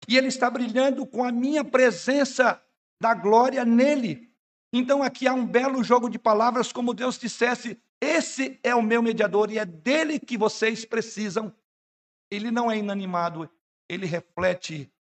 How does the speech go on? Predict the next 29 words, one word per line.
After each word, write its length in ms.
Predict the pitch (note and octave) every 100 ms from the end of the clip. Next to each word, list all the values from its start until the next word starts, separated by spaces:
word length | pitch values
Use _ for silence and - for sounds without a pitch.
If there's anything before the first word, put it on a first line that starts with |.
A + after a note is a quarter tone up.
| _
o 60 | D#3+
brilho 440 | C3+ C4 D4 C4+
no 80 | A#3
seu 160 | -
rosto 320 | F#3 D3+ E3 D#3
reflete 600 | D#3+ - E3 D3+ D#3 -
a 80 | D3+
minha 180 | D#3+
própria 380 | C#3+ D3 C#3+ D3+
glória. 440 | C3+ B2 B2 - _ _ _ _ _ _ _ _ _ _ _ _ _ _ -
É 80 | C4
a 120 | F3+
ele 260 | G3 G#3
que 100 | G3+
eu 60 | F#3
me 80 | F#3
revelo 480 | F#3+ D3+ E3 C3+ - _ _ _ _
e 100 | F3
é 100 | E3+
ele 300 | E3 G#3 A#3+
que 100 | A#3+
vocês 360 | E3 D#3+ E3 B2
devem 260 | C#3+ C3
ouvir. 340 | C#3 A#2 A#2+ A2+ _ _ _ _ -
Este 220 | C#3+ -
é 40 |
Moisés. 640 | D#3 C#3 C3+ C3+ - - - _ _ _ _ _ _ _ _
O 80 | D3+
esplendor 800 | F3+ - G3 F#3+ G#3+ G3+ -